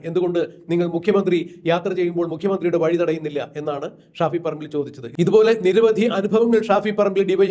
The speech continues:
എഫ് ഐക്കാരുടെ മുഖത്ത് നോക്കി വിരൽ ചൂണ്ടിക്കൊണ്ട് തന്നെ സംസാരിച്ചു. മുഖ്യമന്ത്രിയുടെ ഭരണസമിതിയിൽ, അതായത് മന്ത്രിസഭയിൽ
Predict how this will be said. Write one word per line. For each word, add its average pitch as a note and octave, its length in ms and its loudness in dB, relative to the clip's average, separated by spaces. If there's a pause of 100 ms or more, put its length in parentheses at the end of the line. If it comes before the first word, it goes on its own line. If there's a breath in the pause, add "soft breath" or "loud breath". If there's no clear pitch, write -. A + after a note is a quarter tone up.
എഫ് F3+ 100 -6
ഐക്കാരുടെ F#3 360 -2
മുഖത്ത് G3 300 -6
നോക്കി F3 240 -4 (600 loud breath)
വിരൽ A3 260 4
ചൂണ്ടിക്കൊണ്ട് G3+ 400 2
തന്നെ F3+ 200 0
സംസാരിച്ചു. D#3+ 440 -2 (880)
മുഖ്യമന്ത്രിയുടെ A3 560 2 (180)
ഭരണസമിതിയിൽ, G3 600 -2 (160)
അതായത് F#3 360 2
മന്ത്രിസഭയിൽ G3+ 520 -2